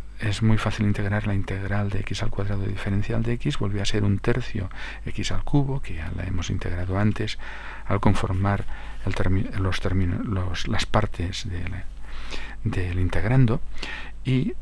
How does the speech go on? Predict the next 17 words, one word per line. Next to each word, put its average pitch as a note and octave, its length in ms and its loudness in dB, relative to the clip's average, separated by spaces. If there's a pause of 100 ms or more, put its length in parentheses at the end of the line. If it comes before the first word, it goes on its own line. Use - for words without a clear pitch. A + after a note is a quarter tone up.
mm, G#2+ 260 6
sacando A2 400 6
factor - 340 2
común A2 260 6
de - 80 2
un A2 160 4
tercio G#2+ 360 2
otra A2+ 200 2
vez, A#2 400 0 (160)
pues F#2+ 220 -6
nos G2 140 -4
aparece G#2 600 0 (360)
el F#2 100 -2
resultado F#2+ 760 0 (340)
de G2+ 100 0
la F#2+ 100 0
integral E2 520 0